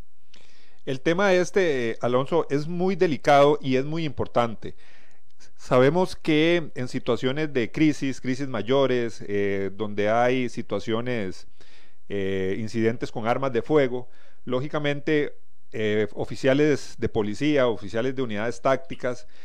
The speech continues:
que entran a un lugar o están atendiendo una situación de crisis, lógicamente, eh, son conscientes del riesgo,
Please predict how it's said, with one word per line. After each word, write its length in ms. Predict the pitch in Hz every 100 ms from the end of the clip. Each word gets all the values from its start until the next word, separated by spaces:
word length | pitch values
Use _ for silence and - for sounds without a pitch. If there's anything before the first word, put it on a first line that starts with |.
| - - -
que 240 | - 117 175
entran 320 | 190 127 117
a 80 | 110
un 140 | 123
lugar 360 | 131 135 143 131
o 160 | 113
están 240 | 104 127 143
atendiendo 460 | 147 139 143 123
una 140 | 120 139
situación 440 | 160 117 104 131
de 120 | 147
crisis, 480 | 139 131 117 143 - - - - - - -
lógicamente, 720 | 147 180 170 156 160 185 165 -
eh, 260 | 127 117
son 200 | 107 147
conscientes 640 | 160 160 135 185 165 117
del 180 | 104 104
riesgo, 540 | 101 117 104 92 92